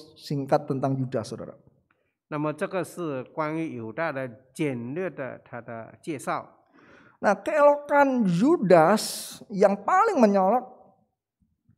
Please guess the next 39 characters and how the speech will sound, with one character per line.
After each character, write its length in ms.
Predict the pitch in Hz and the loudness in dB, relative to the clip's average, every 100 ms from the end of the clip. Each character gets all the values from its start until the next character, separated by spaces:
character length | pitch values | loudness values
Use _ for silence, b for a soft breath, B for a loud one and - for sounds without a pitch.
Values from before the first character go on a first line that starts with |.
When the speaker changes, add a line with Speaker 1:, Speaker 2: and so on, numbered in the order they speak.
| - | -8
Speaker 1:
itu 260 | 180 233 220 | -6 -2 0
lebih 680 | 196 202 202 165 139 175 170 | 2 8 8 8 8 8 8
luar 320 | 160 156 151 | 4 4 4
biasa 320 | 143 131 135 | 2 0 0
lagi, 160 | 127 127 | -2 -4
Saudara. 260 | 107 90 - _ _ _ _ _ | -8 -10 -14 _ _ _ _ _
Speaker 2:
那 100 | 196 | -8
么 220 | 196 190 - | -6 -8 -6
犹 240 | 156 151 | -4 -4
大 300 | 151 285 262 | -4 -6 -4
有 220 | 160 202 | -4 -4
什 180 | 302 - | -6 -6
么 140 | 160 185 | -6 -6
美 360 | 160 120 117 | -6 -6 -8
丽 140 | 139 196 | -8 -8
的 100 | 196 | -10
地 160 | 220 | -10
方 240 | 220 226 214 | -10 -10 -10
呢？ 140 | 220 - _ _ b b b b | -12 -14 _ _ b b b b
Speaker 1:
Saya 140 | - 233 | -4 0
menggunakan 420 | 254 185 180 214 240 | 2 2 0 0 -2
satu 180 | 175 - | -4 -2
ayat 260 | 143 160 226 | 0 0 -4
di 80 | |
dalam 220 | 151 147 151 | -4 -2 -2
Yohanes 400 | 156 180 214 240 | -2 -2 -4 -4
pasal 380 | 190 175 175 170 | -4 -2 0 -2
satu. 460 | 170 160 - - 113 _ _ _ _ _ | -2 -4 -6 -12 -16 _ _ _ _ _
Speaker 2:
我 100 | - | -12
们 180 | 131 151 | -8 -8
看 460 | 170 190 143 110 104 _ | -6 -6 -6 -8 -14 _
约 140 | 170 | -12
翰 260 | 156 185 151 | -8 -6 -6
福 140 | 160 | -6
音 160 | 160 151 | -6 -6
的 120 | 143 | -6
第 280 | 127 185 143 | -8 -12 -12
一 40 | |
章。 320 | 143 143 143 | -10 -12 -12